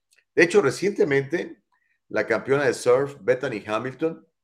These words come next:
ahorita Nico nos va a poner una foto de ella, es esta muchacha que se volvió muy famosa porque perdió un brazo y aún así sigue compitiendo y es fantásticamente buena. Pues, eh, recientemente la campeona de surf, Bethany Hamilton, dijo que no va a competir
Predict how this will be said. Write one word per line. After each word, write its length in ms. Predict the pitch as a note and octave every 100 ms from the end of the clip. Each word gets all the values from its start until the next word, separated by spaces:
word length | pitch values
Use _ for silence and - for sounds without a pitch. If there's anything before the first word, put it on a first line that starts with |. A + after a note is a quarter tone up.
| _ _ _ _ -
ahorita 360 | G#2 A#2 G2
Nico 180 | F2+ F2+
nos 140 | G#2+ G2+
va 80 | G#2+
a 80 |
poner 200 | - G2
una 180 | G#2 G#2+
foto 320 | - G2+ F#2+
de 100 | F#2+
ella, 120 | G#2 A2
es 100 | A2+
esta 220 | A#2 -
muchacha 360 | F#2+ A2+ -
que 60 | F#2
se 80 | F#2+
volvió 300 | F2 F2 G#2+
muy 120 | A2+
famosa 360 | G#2 F#2+ G2+ G#2+
porque 200 | E2+ -
perdió 240 | F#2+ G2+
un 80 | A2+
brazo 420 | A2+ A2 G2+ A#2+ - - -
y 80 |
aún 120 | A2 B2
así 220 | A#2 A#2
sigue 260 | G#2+ B2
compitiendo 640 | A#2 G#2 G2 F#2+ A2 A2+ A2+
y 80 |
es 240 | G#2+ - -
fantásticamente 1120 | A2+ F2+ G2+ - A#2+ - A#2 G2 G2 G#2 G#2+
buena. 400 | G2 G2 F#2 - _ _ _ _ _ _ _ _ -
Pues, 260 | B2+ B2+
eh, 180 | - D3
recientemente 640 | B2+ D3 F3 F#3 D#3+ E3+
la 140 | - -
campeona 320 | G#2 C3 C#3
de 80 | A#2+
surf, 340 | B2+ B2 B2 -
Bethany 500 | F#2+ B2+ D3 C3 G#2+
Hamilton, 640 | A#2 A2+ G#2+ G#2+ A#2+ - _ _ _
dijo 260 | C3 D3 E3
que 280 | C3+ A#2 -
no 400 | C3+ D3+ G#3 A#3+
va 140 | A3
a 80 | A3+
competir 920 | A3 E3 C#3 C3+ G3+ G#3 D#3+ D#3 D3